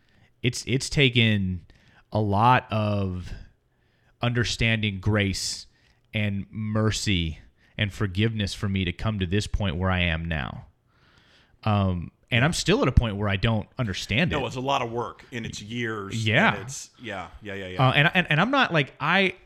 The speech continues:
Speaker 1: I would, you know, a part of me thinks that, like, yeah, I've really grown into this. And, and, and I, and I think that, like, I mean, I, I would, I would assume that, like, you know, I believe this because I believe that it's right, you know,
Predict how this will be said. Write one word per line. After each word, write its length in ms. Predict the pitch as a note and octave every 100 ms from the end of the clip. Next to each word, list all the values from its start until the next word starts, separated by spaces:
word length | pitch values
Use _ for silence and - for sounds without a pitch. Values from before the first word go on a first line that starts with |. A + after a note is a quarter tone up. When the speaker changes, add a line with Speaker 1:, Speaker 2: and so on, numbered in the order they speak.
| -
Speaker 1:
I 120 | B2+ E3+
would, 420 | E3 C3 G#2 G2+ - _ -
you 140 | D#3+
know, 120 | C#3
a 80 | -
part 280 | B2 - B3
of 60 | A3
me 80 |
thinks 360 | E3 C#3+ C3+ -
that, 140 | C3
like, 320 | A2 A2 G#2+ - - - -
yeah, 180 | D3+ G#3+
I've 80 | A3+
really 160 | G#3
grown 320 | G#2+ A#2 C#3
into 200 | B2+ D#3+
this. 240 | C3+ G2+ -
And, 80 | A2
and, 120 | A#2+
and 100 | -
I, 120 | A#2+ A2+
and 120 | B2+
I 80 | A2+
think 260 | - E3 D#3+
that, 120 | G#2
like, 400 | A2 G#2+ - - - _ _ -
I 20 |
mean, 100 | G#2
I, 120 | F2+ - _ - - _ _ -
I 100 | F#2+
would, 140 | F#2+
I 60 | G2+
would 140 | G2
assume 340 | F2+ - - G2
that, 100 | F2
like, 180 | E2+
you 60 | F#2+
know, 80 | F#2
I 100 | E2+
believe 340 | F#2+ F#2 G#2
this 140 | F#2+ F#2+
because 220 | G2+ F#2+
I 40 |
believe 260 | F#2 F#2+ G2
that 100 | F2+
it's 160 | E2+ -
right, 280 | F2 C2+ - - -
you 100 | G#2
know, 260 | F2+ F2+